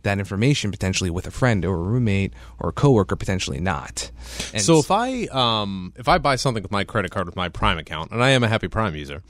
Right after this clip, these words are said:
Speaker 2: um, can I still mail it to my parents or something?
Speaker 1: Yes, you
Speaker 2: Okay.
Speaker 1: can.
Speaker 2: So that's fine, and yeah.
Speaker 1: Um, it's just having the actual linked accounts
Speaker 2: Right.
Speaker 1: that were independent, that were, had all, that had the benefits of the shipping, for example.
Speaker 2: Right.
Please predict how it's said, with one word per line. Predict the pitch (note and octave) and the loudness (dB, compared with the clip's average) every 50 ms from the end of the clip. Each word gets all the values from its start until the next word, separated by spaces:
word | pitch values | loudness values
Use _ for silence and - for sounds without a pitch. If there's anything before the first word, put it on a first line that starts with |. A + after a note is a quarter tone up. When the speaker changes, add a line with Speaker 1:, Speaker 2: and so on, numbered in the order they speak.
| - - - - - - - | -20 -20 -20 -20 -14 -6 -2
Speaker 2:
um, | A2+ A2 G#2+ G#2 G2+ G2+ G2 F#2+ F#2+ F#2 - - | 2 2 4 4 2 2 0 -2 -4 -6 -10 -10
can | - - B2+ | -4 0 2
I | B2+ C3+ C#3 B2+ - G2+ | 2 2 2 0 -4 -6
still | - - - C#3+ A2+ | -4 0 2 2 2
mail | F#2 F2 F2 F#2+ G2 G#2 G#2 | 2 2 2 2 2 2 2
it | F#2+ - - | -2 -4 -6
to | - | -4
my | F#2+ F2 | -2 0
parents | - - F2 D#2+ D#2 D#2 - | 2 2 2 0 0 -4 -6
or | F2+ | -6
something? | - E2+ D2+ - - - - - - - - | -6 -6 -6 -8 -10 -12 -14 -18 -12 0 2
Speaker 1:
Yes, | F3 C3+ - - - - - - - | 2 2 2 0 -4 -6 -6 -2 0
you | B2+ | 0
Speaker 2:
Okay. | B2 B2 - | 2 2 0
Speaker 1:
can. | C#3 B2 F2+ F2 - - - | -2 -2 -2 -4 -8 -14 -8
Speaker 2:
So | - A2+ | -6 -2
that's | G#2+ B2+ C3 - - | 2 2 2 2 2
fine, | B2+ A#2 A2+ A2 G#2 | 0 2 2 2 0
and | G2+ G2 F#2+ F#2 F2+ | 0 -2 -4 -4 -6
yeah. | E2 D2+ D2 - - _ _ _ - - - _ _ - - - - | -8 -10 -12 -14 -18 _ _ _ -20 -20 -20 _ _ -20 -8 -2 2
Speaker 1:
Um, | C3+ B2+ B2 B2+ - | 4 4 4 4 2
it's | C#3+ D3 - | 0 0 2
just | - D#3 D3+ - | 4 4 2 2
having | - - D#3 D3 C#3 B2+ C3+ B2+ | 0 0 0 0 2 2 0 -2
the | A#2 B2+ - _ | -2 -4 -6 _
actual | - C#3 B2+ - - - C3+ B2+ A#2 A2 G#2+ | -4 -4 -4 -2 0 2 2 2 2 2 2
linked | A2+ A#2+ B2+ - - | 2 2 2 2 0
accounts | A2+ - - G#2+ G#2 A#2 C#3 D3+ - F2+ | -2 -2 -2 -2 0 0 2 2 2 2
Speaker 2:
Right. | D#2+ C#2+ - - | 2 0 -2 0
Speaker 1:
that | - B2 A#2 | 0 0 2
were | A2 A#2 | 2 2
independent, | - A#2+ A#2+ A2 G#2+ - A2+ A2+ A#2+ C#3 D3+ C#3 A2+ | 2 2 2 2 2 0 0 0 0 0 0 -2 -2
that | G#2+ G#2 | -2 -2
were, | F#2+ - - - | -2 -4 -6 -8
had | - - - G#2 - - | -6 -4 -4 -4 -2 0
all, | - A#2 A2+ A2+ A2 - - - - - - - - - | 2 4 4 4 4 2 0 -6 -14 -20 -20 -20 -12 -2
that | - A#2+ | 0 0
had | A2 A#2 A#2 G#2 | 2 2 2 0
the | A2 | 2
benefits | G#2+ - A2+ G#2+ G#2 - - G2 - - | 2 2 4 4 2 0 -2 -4 -4 -4
of | F#2+ | -4
the | F2+ G2 | -2 -2
shipping, | - - G#2+ - - F2+ | -2 -2 -2 -2 -4 -6
for | F2+ - - - - | -6 -6 -8 -8 -6
example. | G2+ A#2+ - G#2 - - F2+ | -6 -6 -8 -10 -4 0 2
Speaker 2:
Right. | F#2 D#2+ - - | 2 2 2 -2